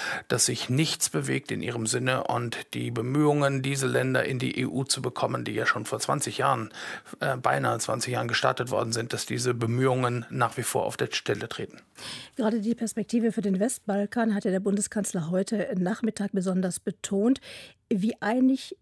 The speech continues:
Speaker 2: ist sich die E U ansonsten mit Blick auf die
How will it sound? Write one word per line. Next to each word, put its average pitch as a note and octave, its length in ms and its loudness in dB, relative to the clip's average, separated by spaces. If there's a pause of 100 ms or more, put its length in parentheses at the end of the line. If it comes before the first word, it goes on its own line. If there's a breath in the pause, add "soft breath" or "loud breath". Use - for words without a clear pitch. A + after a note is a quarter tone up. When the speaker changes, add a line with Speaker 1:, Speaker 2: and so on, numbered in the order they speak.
Speaker 2:
ist - 280 0
sich - 240 -2
die A#3+ 260 -2
E - 40 2
U C#4+ 160 0
ansonsten A3 440 2
mit F#3+ 280 2
Blick - 380 -4
auf - 180 -6
die F3+ 240 -2